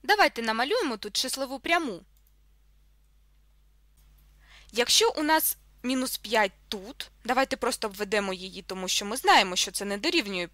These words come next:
мінус п'яти. Тому що ми тільки наговорили, що до більше і менше, і вирішили, що шість підходить іксу. Значить, мінус шість тут, вірно? Отже, мінус шість менше, ніж мінус п'ять.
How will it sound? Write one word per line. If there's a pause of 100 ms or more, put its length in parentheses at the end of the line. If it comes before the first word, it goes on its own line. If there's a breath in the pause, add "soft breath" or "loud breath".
(140)
мінус
п'яти. (400)
Тому
що
ми
тільки
наговорили,
що
до
більше
і
менше, (160)
і
вирішили,
що
шість
підходить
іксу. (320 loud breath)
Значить, (120)
мінус
шість (180)
тут,
вірно? (500 loud breath)
Отже,
мінус
шість
менше,
ніж
мінус
п'ять.